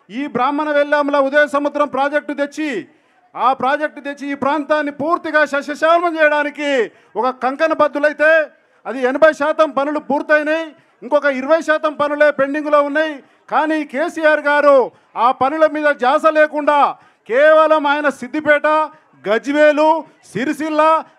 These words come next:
ఆ ప్రాంతానికే ప్రాముఖ్యత ఇస్తుంది తప్ప రాజశేఖర్ రెడ్డి గారు ప్రాజెక్టు చేసిన బ్రాహ్మణ వెల్లంల ఉదయ సముద్రం ప్రాజెక్టుకు ఎందుకు నిధులు కేటాయిస్తలేడని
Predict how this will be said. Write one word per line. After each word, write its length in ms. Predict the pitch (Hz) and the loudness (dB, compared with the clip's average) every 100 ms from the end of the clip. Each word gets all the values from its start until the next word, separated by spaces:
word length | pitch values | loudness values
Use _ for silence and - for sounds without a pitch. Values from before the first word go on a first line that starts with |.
| - | -2
ఆ 180 | 208 294 | 0 2
ప్రాంతానికే 640 | 302 320 294 302 294 294 | 2 0 -2 -4 0 -2
ప్రాముఖ్యత 540 | 285 285 294 285 285 | 0 -2 -2 -6 -6
ఇస్తుంది 380 | 285 277 285 254 | -8 -6 -6 -2
తప్ప 200 | 269 277 311 247 170 _ _ | -2 2 2 2 -2 _ _
రాజశేఖర్ 680 | 165 226 311 302 320 330 320 | -2 0 0 -2 -2 0 -2
రెడ్డి 180 | 320 320 | -2 -2
గారు 220 | 302 302 | 0 0
ప్రాజెక్టు 440 | 285 294 311 311 | 0 -2 -2 -8
చేసిన 540 | 294 294 247 294 277 202 - _ | -6 -6 -4 -2 0 -2 -6 _
బ్రాహ్మణ 480 | 131 202 294 339 320 | -4 2 2 2 2
వెల్లంల 480 | 311 302 302 294 294 | 2 2 0 0 0
ఉదయ 340 | 277 277 320 | 2 2 2
సముద్రం 400 | 285 294 302 294 | 2 -2 -2 -4
ప్రాజెక్టుకు 540 | 277 277 311 - 294 285 | -2 -2 -2 -6 -8 -4
ఎందుకు 400 | 240 285 349 339 | -4 0 -2 0
నిధులు 340 | 294 294 330 | -2 -2 -2
కేటాయిస్తలేడని 1080 | 330 285 339 370 330 311 294 277 285 254 | -2 2 2 0 -2 -2 0 -2 -2 -4